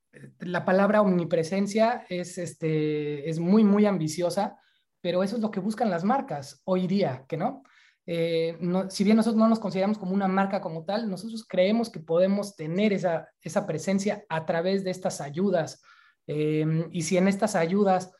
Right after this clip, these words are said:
podemos meter esta semilla en términos de generación de conciencia, pues qué mejor. Em, vamos a estar haciendo algunas cosas con, este,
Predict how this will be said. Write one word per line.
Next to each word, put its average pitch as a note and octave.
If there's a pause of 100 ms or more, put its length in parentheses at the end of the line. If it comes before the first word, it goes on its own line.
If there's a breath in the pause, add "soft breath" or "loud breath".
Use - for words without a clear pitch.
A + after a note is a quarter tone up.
(280 soft breath)
podemos F#3
meter E3+
esta F#3
semilla F3
en E3
términos F3
de D#3+
generación D#3+
de F#3
conciencia, E3+
pues D#3+
qué F3+
mejor. F#3+ (400 loud breath)
Em, D#3+
vamos G3
a -
estar G3+
haciendo G3
algunas F3+
cosas F3+
con, E3+
este, C3+